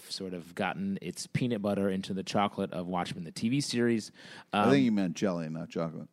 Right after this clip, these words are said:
Speaker 1: No, peanut butter and chocolate is what some people don't like mixed. I'm one of them. I don't like it when you mix peanut butter and chocolate.
Speaker 2: Shut the fuck up.
Speaker 1: Why? Why do I, they keep 'em separate?
Speaker 2: No, you don't. You put 'em together 'cause they're magical.
Speaker 1: Nah, not into it. So, uh,
Speaker 2: You don't like Reese's Peanut Butter Cups?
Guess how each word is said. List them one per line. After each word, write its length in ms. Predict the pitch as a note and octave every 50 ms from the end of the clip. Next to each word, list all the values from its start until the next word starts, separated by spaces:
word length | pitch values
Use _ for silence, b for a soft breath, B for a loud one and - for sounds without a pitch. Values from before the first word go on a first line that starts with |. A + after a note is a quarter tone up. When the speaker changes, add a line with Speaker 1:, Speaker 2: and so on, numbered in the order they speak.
| _ _ -
Speaker 1:
No, 280 | E3+ F#3+ F3+ F3 E3+
peanut 200 | D#3+ F#3 F3+ D#3
butter 140 | C3 A#2+ A2+ G#2+
and 80 | G#2
chocolate 360 | - A#2 G#2 G2+ - - F#2+
is 160 | F#2+ F2+ - G2
what 140 | F2+ - -
some 140 | - G#2 G2
people 200 | G#2 F#2 F2 F2+
don't 160 | F#2+ F#2+ D2+
like 160 | E2+ F#2 F#2
mixed. 400 | G#2+ C3+ C#3+ F#2+ - - - - -
I'm 180 | F#2+ G2 F#2+
one 120 | G2+ A#2 A#2+
of 120 | G2 D#2+
them. 120 | D#2+ D#2 D#2+
I 60 | E2
don't 180 | E2 G2 - -
like 200 | E2+ G#2 G2 F#2
it 80 | E2
when 140 | D#2 F2 F2
you 80 | F2+ F2
mix 200 | F2 F2+ - -
peanut 220 | - - G2 F#2
butter 140 | F#2+ G#2 A2+
and 80 | A#2 A2+
chocolate. 320 | - C3+ D#3+ E3+ - -
Speaker 2:
Shut 240 | - - F#3+ - -
the 120 | - E2 -
fuck 480 | - - - - - D#3 C#3+ A#2 - -
up. 280 | C#3+ A2+ F#2 E2+ - _ _ _ _ _ -
Speaker 1:
Why? 240 | - G2+ A#2+ B2+ F#2+
Why 160 | C#2+ A#2 B2+
do 140 | C#3+ E3 D#3+
I, 60 | - - - - A2
they 100 | C3 C#3
keep 180 | - - G3 F#3
'em 60 | F#3
separate? 380 | D#3+ G#3 G#3+ F3 A#2 F2+ - - _ _ -
Speaker 2:
No, 380 | A2 A#2 E3 G3+ B3 A3+ A2+ G#2+
you 220 | B2+ B2 B2 B2
don't. 360 | A#2 - D#3+ F3 A3+ G3+ A#2+
You 80 | A#2 B2
put 180 | - - F#3+ F3
'em 100 | D#3+ C#3+
together 360 | C3+ A#2 D#3 D#3+ E3+ E3+ D#3+
'cause 200 | - C#3+ B2+ A#2
they're 100 | - B2+
magical. 600 | A#2 A#2 B2+ C#3+ D#3 D#3 C#3 B2 - - - - _ _ _ - G#2
Speaker 1:
Nah, 300 | G#2+ A2 A2+ A2+ A#2 A2+
not 180 | A#2 A#2 B2 B2+
into 180 | C#3 C3+ -
it. 60 | - - _ _ _ _ _ _ - B B B B B B B
So, 400 | B - - C#3 C3 B2 A#2+ A#2+
uh, 440 | A2+ A2 G#2+ G#2+ G#2 G2+ F#2+ F#2+ F#2+
Speaker 2:
You 100 | D3 D#3+
don't 180 | F#3 F#3+ F3+ F3+
like 180 | F3+ F3 E3 D3
Reese's 320 | D#3+ E3 D#3 D#3 - D3
Peanut 220 | C#3+ E3 E3 D3+ B2+
Butter 180 | B2+ A#2 G#2+
Cups? 360 | - G2+ D2+ - - - -